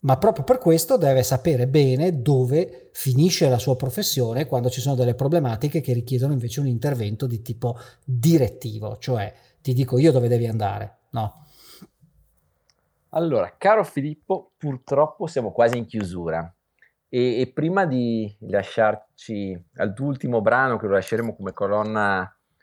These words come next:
Speaker 2: sonora finale di questo nostro incontro, un brano che è questo storico, beh, hai scelto i Pink Floyd, quindi ehm,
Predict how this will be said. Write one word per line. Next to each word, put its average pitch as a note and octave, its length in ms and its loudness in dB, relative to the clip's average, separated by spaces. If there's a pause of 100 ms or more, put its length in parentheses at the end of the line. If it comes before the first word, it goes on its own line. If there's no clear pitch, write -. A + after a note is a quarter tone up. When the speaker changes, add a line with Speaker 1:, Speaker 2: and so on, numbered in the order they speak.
(160)
Speaker 2:
sonora A2 420 2
finale G#2 460 0
di F#2 100 -6
questo F#2 220 -10
nostro F#2 240 -6
incontro, A2 480 -2
un F2 100 -8
brano F#2+ 300 -2
che F#2 120 -8
è - 20 -8
questo G2 260 -8
storico, A2 400 2
beh, F2 240 -4 (300)
hai - 100 -12
scelto G2 280 -6
i E2+ 40 -8
Pink G2+ 260 -8
Floyd, G#2 440 0
quindi F2+ 340 -12 (680)
ehm, A2 1300 4